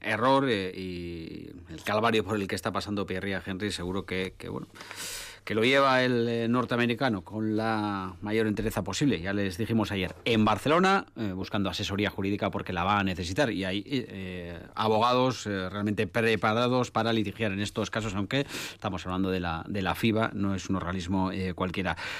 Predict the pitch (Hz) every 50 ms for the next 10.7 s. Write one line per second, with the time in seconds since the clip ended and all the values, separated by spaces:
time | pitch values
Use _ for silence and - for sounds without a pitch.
0 | - - - - - 127 135 147 160 165 160 156 151 147 151 147 147 143 143 143
1 | 143 147 143 143 143 139 139 139 - 143 139 139 131 151 156 156 147 147 139 139
2 | 135 135 135 135 135 - 139 139 143 147 127 139 139 143 135 135 139 135 131 139
3 | 135 120 156 156 165 123 101 95 117 123 135 127 - 156 135 123 127 135 131 143
4 | 135 131 117 - 139 127 139 123 127 123 117 - - - - 107 123 180 165 104
5 | 104 - - - - - 98 - 135 165 147 104 80 - - 95 104 107 110 113
6 | 117 123 156 170 147 113 92 - - - - _ _ - 117 113 120 131 131 131
7 | 139 127 120 - 127 107 - 117 120 139 135 127 107 123 117 - 123 113 113 123
8 | 143 156 156 - - - - - - - 117 113 120 117 110 110 113 110 101 -
9 | 165 156 131 120 120 - 135 107 127 120 - 120 107 123 123 117 107 113 110 131
10 | 123 120 117 110 107 - - 143 147 139 - 127 143 170